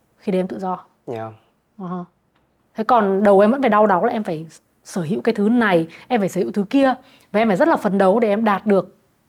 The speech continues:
Speaker 1: cái ngưỡng cân bằng về tiêu và chi. Thì khi đấy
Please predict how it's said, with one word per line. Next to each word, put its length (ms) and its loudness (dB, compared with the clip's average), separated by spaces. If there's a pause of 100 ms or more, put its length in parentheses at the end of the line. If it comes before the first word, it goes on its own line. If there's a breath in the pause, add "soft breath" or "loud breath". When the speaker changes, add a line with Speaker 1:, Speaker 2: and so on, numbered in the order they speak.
(180)
Speaker 1:
cái 100 -4
ngưỡng 400 -4 (200)
cân 180 4
bằng 240 0
về 240 -2 (180)
tiêu 160 4
và 100 0
chi. 260 -2 (1120)
Thì 100 2
khi 160 2
đấy 500 2